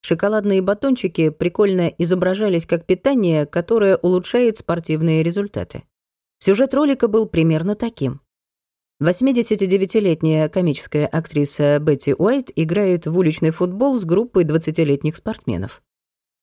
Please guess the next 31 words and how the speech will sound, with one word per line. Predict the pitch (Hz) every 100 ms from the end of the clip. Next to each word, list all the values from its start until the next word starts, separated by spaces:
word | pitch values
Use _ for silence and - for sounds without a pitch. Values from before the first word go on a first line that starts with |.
| _ _ _
Бетти | 160 214 214 208
медлительная | 202 208 202 208 202 202 196 190
и | 208
слабая, | - 247 262 151 139 135 - -
и |
её | 175 185 185
легко | 196 196 - 247
сбить | 247 151 196 -
с | -
ног. | - - - _ _ _ _ _ _ -
К |
счастью, | - 175 170
к | 156
ней | 160 151
на | 147
поле | - 190 139
спешит | - 139 143 139
её | 131
молодая | 127 147 156 143 127
подруга | 120 160 262 254 233
и | - 180
даёт | 156 143 226 262
ей | 196
батончик | 160 120 - 196 185 170
Сникерс. | - - 113 - - - - _ _ _ _ _ _ -
Откусив | 180 - - 277 240 165
всего | - 220 226 240
лишь | 151 -
один | 170 175 196
кусочек | 160 160 185 156 143
батончика, | 156 240 226 - 156 135